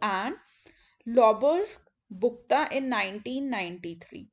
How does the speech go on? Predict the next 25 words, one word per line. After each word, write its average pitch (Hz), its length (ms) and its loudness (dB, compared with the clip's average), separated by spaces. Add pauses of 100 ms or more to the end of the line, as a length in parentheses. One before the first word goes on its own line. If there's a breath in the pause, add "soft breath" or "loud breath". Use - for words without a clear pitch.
(220)
Suggest 285 580 0
one 359 220 0
reason 269 440 -8
for 285 160 0
the 294 200 -4
effect 277 600 0
of - 260 -2
altitude 233 760 -2
either 247 360 0
at 302 240 -2
Melbu 220 600 -2
or 233 280 4
at 302 180 0 (460 soft breath)
Loborsk 226 800 2 (260)
Bukta. 214 500 -6 (1200)
Describe 262 560 2
from 370 280 -6
the 370 100 0
data 214 440 0
in 302 140 -6
the 320 100 -4
graph 214 640 -6 (580)
how 240 300 2
the 403 140 0
population 233 800 -2